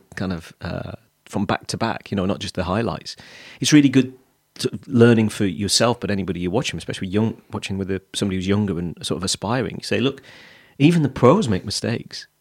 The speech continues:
and w-, without making those mistakes, you don't progress." Um, but yeah, the consistency of somebody like Kelly is, is amazing. But i-, it's not that, even that's not forever. So to learn that cycle,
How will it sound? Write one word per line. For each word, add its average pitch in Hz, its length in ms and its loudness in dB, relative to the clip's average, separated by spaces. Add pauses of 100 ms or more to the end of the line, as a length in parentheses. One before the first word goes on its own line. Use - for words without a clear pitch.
(140)
and 110 640 2 (140)
w-, 117 160 -6
without 117 280 4
making 113 240 2
those 92 140 -2
mistakes, - 540 -8
you 117 80 -2
don't 117 360 -2
progress." - 560 -4 (340)
Um, 104 260 0 (340)
but 135 140 4
yeah, 131 140 4
the 98 100 -2
consistency - 600 -2
of 80 60 -6
somebody 90 200 -4
like 82 180 -8
Kelly 80 320 -12
is, - 320 -14
is 101 140 -10
amazing. 104 440 -4
But - 140 0 (140)
i-, - 100 -10
it's - 320 0
not 139 260 2 (220)
that, 139 220 0 (500)
even 135 240 4
that's - 240 0
not - 180 -6
forever. 87 360 -6
So - 160 -6
to - 100 4
learn 127 360 10
that - 140 0
cycle, - 540 -6